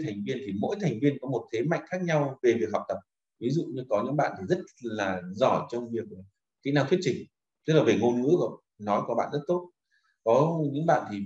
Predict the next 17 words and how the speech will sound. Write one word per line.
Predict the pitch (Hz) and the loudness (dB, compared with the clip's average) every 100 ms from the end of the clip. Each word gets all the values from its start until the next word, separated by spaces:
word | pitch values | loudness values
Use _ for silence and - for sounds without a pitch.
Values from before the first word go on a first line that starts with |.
| 127 | 0
viết, | 220 226 - | 0 0 -8
khả | - 95 | -6 -2
năng | 120 120 | -2 2
viết | 196 226 - | 0 0 -4
rất | 190 | -2
tốt, | 190 208 202 _ - | 0 -2 -4 _ -4
có | 104 | -2
những | 139 165 | 0 2
bạn | 151 - | 2 0
thì | 101 | -8
khả | 90 95 | -8 -6
năng | 120 131 123 - | -6 -6 -12 -12
mà | 95 98 | -8 0
quan | 123 131 | 0 0
sát | 185 185 | -4 -4
hình | 123 | -8
ảnh, | 82 | -8